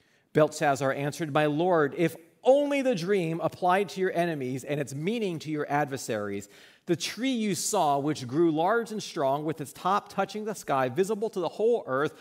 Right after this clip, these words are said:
with beautiful leaves and abundant fruit, providing food for all, giving shelter to the wild animals, nesting places for the birds. Your majesty,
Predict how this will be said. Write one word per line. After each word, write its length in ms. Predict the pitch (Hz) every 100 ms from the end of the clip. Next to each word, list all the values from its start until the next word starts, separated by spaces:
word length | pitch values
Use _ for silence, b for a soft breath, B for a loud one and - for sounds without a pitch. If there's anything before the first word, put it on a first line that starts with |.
| B B
with 180 | - 165
beautiful 400 | 208 269 262 240
leaves 280 | 185 202 160
and 80 | 160
abundant 340 | 151 240 233
fruit, 340 | - 165 170 170
providing 440 | 170 190 233 214
food 340 | - 240 285
for 220 | - 208 87
all, 340 | 135 143 147
giving 320 | 143 147 170
shelter 400 | 170 - 226 233
to 120 | -
the 80 | 190
wild 340 | 175 190 196 185
animals, 480 | 151 156 156 151
nesting 340 | 147 202 202 214
places 480 | - 196 175 180 -
for 100 | 185
the 100 | 156
birds. 420 | 120 117 110 - B B
Your 220 | 143 180 202
majesty, 720 | 180 165 156 147 - 156